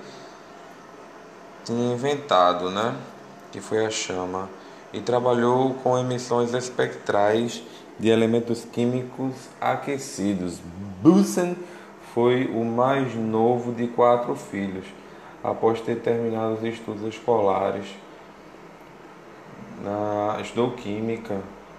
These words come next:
obteve seu doutorado com dezenove anos de idade. Em seguida, nossa senhora, dezenove anos de idade, doutor. Em seguida, em oitocentos e trinta,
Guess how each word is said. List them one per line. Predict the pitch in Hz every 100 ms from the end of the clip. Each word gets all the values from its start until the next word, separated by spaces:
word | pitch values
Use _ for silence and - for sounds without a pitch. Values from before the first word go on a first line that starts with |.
| -
obteve | 110 107 117 120 117
seu | - 123
doutorado | 123 127 117 107 107
com | 104 110
dezenove | 113 113 120 120
anos | 123 123
de | 127
idade. | 135 107 95 95 98 - - - - - - - -
Em | 113
seguida, | - 127 104 104 113 127 127 143 139 - -
nossa | 98 110 - - 104
senhora, | 107 98
dezenove | 95 110 123 139 139
anos | 131
de | 123
idade, | 104 107 101
doutor. | 123 127 107 120 - - - - - - -
Em | 110
seguida, | 135 127 107 117
em | 120 120 - -
oitocentos | 107 107 - - 107 107
e | 107
trinta, | - 101 107 123 135 135 98